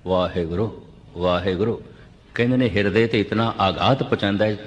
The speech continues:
ਸੁੱਤੀਆਂ ਹੋਈਆਂ ਸ਼ਕਤੀਆਂ ਜਾਗਦੀਆਂ। ਜ਼ੁਬਾਨ ਬੋਲਦੀ ਹੈ ਵਾਹਿਗੁਰੂ, ਮਨ ਸੁਣਦਾ ਹੈ, ਸੁੱਤਾ ਹੋਇਆ ਮਨ ਬਹੁਤ ਜਲਦੀ ਜਾਗਦਾ ਹੈ। "ਸਿਮਰ ਸਿਮਰ ਗੁਰ ਸਤਿਗੁਰ ਆਪਣਾ, ਸੋਇਆ ਮਨ ਜਾਗੈ।" ਦੂਜਾ ਜਿਹੜਾ ਉਸਨੇ ਮੈਨੂੰ ਕਿਹਾ, ਹੌਲੇ ਜਿਹੀ ਆਵਾਜ਼ ਵਿੱਚ, ਕਹਿੰਦਾ,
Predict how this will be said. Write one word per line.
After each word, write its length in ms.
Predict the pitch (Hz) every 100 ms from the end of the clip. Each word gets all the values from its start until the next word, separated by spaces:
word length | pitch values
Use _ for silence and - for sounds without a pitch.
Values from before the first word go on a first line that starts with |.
| -
ਸੁੱਤੀਆਂ 400 | - 107 - 107
ਹੋਈਆਂ 160 | 104 95
ਸ਼ਕਤੀਆਂ 420 | - - 95 90
ਜਾਗਦੀਆਂ। 360 | 85 78 78 - - - - - - - - - - - - - - - - - 92
ਜ਼ੁਬਾਨ 480 | 95 95 98 110 107 -
ਬੋਲਦੀ 400 | 92 101 101 104
ਹੈ 60 | 87
ਵਾਹਿਗੁਰੂ, 720 | 87 87 95 90 117 98 - -
ਮਨ 240 | 92 101
ਸੁਣਦਾ 380 | 95 117 135 117
ਹੈ, 200 | 82 - - - -
ਸੁੱਤਾ 340 | 117 101 110
ਹੋਇਆ 220 | 104 98
ਮਨ 260 | 92 95 90
ਬਹੁਤ 300 | 101 123 92
ਜਲਦੀ 340 | 92 80 80
ਜਾਗਦਾ 340 | 69 69 71 78
ਹੈ। 60 |
"ਸਿਮਰ 420 | - 104 113 98
ਸਿਮਰ 380 | 82 95 95 107
ਗੁਰ 200 | 101 90
ਸਤਿਗੁਰ 500 | 85 98 104 113 104 98
ਆਪਣਾ, 600 | 82 101 117 147 - -
ਸੋਇਆ 600 | - 92 92 95 107 113
ਮਨ 500 | 85 92 123 120 98
ਜਾਗੈ।" 440 | 92 120 85 76 - - - - - - - - 87
ਦੂਜਾ 420 | 98 110 135 165
ਜਿਹੜਾ 260 | 160 160
ਉਸਨੇ 320 | 151 127 135 135
ਮੈਨੂੰ 280 | 127 123
ਕਿਹਾ, 260 | 101 113 117
ਹੌਲੇ 380 | 90 104 123 117
ਜਿਹੀ 140 | 101
ਆਵਾਜ਼ 340 | 87 82 85 95
ਵਿੱਚ, 120 | 101
ਕਹਿੰਦਾ, 280 | 113 120